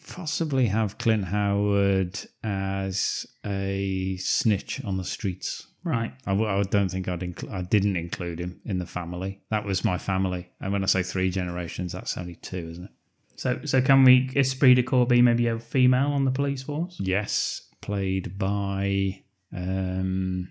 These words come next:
Speaker 2: I was thinking Gabrielle Union.
Speaker 1: Don't know who that is.
Speaker 2: She's been in stuff.
Speaker 1: No, I don't doubt it.
Speaker 2: Gabrielle Union as esprit de corps Jackson.
Speaker 1: Jackson, yeah.
Speaker 2: And she's, uh, she's a, like, rookie cop,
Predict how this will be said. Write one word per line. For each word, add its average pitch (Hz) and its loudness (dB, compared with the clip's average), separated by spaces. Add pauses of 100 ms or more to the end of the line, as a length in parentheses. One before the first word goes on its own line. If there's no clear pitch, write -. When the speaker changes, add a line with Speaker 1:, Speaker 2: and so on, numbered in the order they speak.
(100)
Speaker 2:
I 135 0
was 131 0
thinking 123 4
Gabrielle 123 0
Union. 131 4 (520)
Speaker 1:
Don't 90 -4
know 90 -4
who 92 -4
that 95 -4
is. 101 -4 (340)
Speaker 2:
She's 247 -2
been 226 2
in 131 6
stuff. 131 -4 (520)
Speaker 1:
No, - -12
I 123 -2
don't 92 0
doubt 170 -2
it. - -6 (380)
Speaker 2:
Gabrielle 165 4
Union 147 8
as 127 2 (160)
esprit 139 4
de 135 4
corps 135 0 (1040)
Jackson. 131 2
Speaker 1:
Jackson, 104 0 (520)
yeah. 104 2 (420)
Speaker 2:
And 131 4
she's, 131 4
uh, 127 6
she's 131 4
a, 123 6
like, 120 4
rookie 131 4
cop, 127 -2